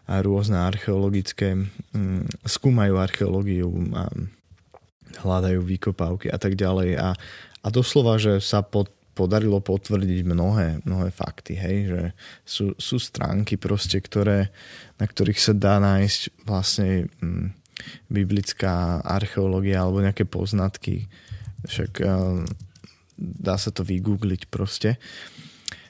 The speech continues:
A takže to, to je len taký disclaimer, že, že akože úplne uznávam, verím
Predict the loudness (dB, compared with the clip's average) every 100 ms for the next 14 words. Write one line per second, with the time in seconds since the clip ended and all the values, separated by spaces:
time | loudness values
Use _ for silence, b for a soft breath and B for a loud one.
0 | B -2 0 4 4 4 2 2 2 4
1 | 4 6 6 4 2 0 2 0 0 4
2 | 6 6 4 4 2 2 2 0 -2 0
3 | 0 0 0 0 -2 -2 2 4 4 2
4 | 2 2 2 2 2 2 2 4 4 4